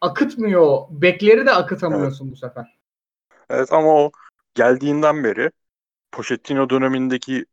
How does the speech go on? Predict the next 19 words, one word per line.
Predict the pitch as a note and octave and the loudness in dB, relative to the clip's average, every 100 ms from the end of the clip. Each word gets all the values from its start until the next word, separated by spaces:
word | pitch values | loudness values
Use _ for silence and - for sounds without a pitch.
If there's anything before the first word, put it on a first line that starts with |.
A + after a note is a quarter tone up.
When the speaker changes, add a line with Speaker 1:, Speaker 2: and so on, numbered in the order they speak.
| _ - | _ -14
Speaker 2:
sekiz | - - B2+ A#2 | -8 -8 -6 -6
dokuz | A2+ C3+ C3 | -6 -2 0
ayı | B2+ | 0
da | B2 | -2
hesaba | A#2 A2 B2 A#2+ | -4 -4 -4 -4
katarsak | A#2 C3 D#3+ E3 - B2+ - | -8 -8 -6 -6 -4 -6 -8
savunmada | - - A2+ C3 D3+ D3+ C#2 - | -10 0 2 2 -2 -2 -6 -10
hiçbir | - - | -20 -12
şekilde | - A#2+ A#2+ A2 A#2 A2+ _ _ _ _ _ _ _ | -6 -4 -4 -2 -2 -2 _ _ _ _ _ _ _
o | A2+ A2 | -6 -2
dengeyi | B2 A#2+ A#2+ B2 | 0 0 -2 -4
sağlayamama | - A#2 A#2 A#2+ C#3 D3 A#2+ A2 A#2 _ _ _ | -2 0 2 2 0 0 -2 -2 -6 _ _ _
sorununu | - - A2+ A#2 A#2+ B2 D3+ F3 _ _ | -16 -6 -6 -4 -6 -4 -6 -10 _ _
öyle | D#3 C#3+ A#2+ | 0 2 0
çözmek | - A2 G2+ G2 - | -2 -6 -6 -10 -8
zorunda | G2 G#2 G2 | -8 -8 -12
hissediyor | F2+ - - F#2 F#2 | -12 -12 -12 -10 -12
sanırım. | - A2 B2+ A#3+ - _ - | -10 -10 -10 -12 -14 _ -4
Ama | D#3 A#3+ | 0 0